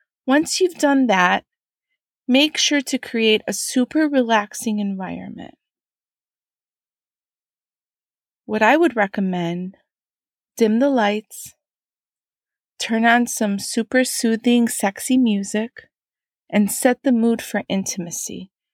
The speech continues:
Make sure there's no outside distractions. This is a really important moment that you're both gonna experience together. You don't want anything distracting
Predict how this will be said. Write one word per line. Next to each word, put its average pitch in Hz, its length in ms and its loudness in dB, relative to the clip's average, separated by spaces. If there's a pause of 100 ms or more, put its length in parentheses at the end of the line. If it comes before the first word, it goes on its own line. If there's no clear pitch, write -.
(280)
Make 285 200 2
sure 381 220 4
there's 269 300 2
no 220 260 2
outside 175 540 0
distractions. - 1000 -10 (380)
This 349 180 -2
is 440 140 0
a 349 100 6
really 240 300 4
important 202 540 -2
moment 180 460 -8 (500)
that - 160 0
you're 214 100 2
both 208 320 -4
gonna 190 180 -4
experience 180 720 -10
together. - 540 -10 (680)
You 392 120 0
don't 370 140 4
want 254 160 6
anything 190 380 0
distracting - 600 -6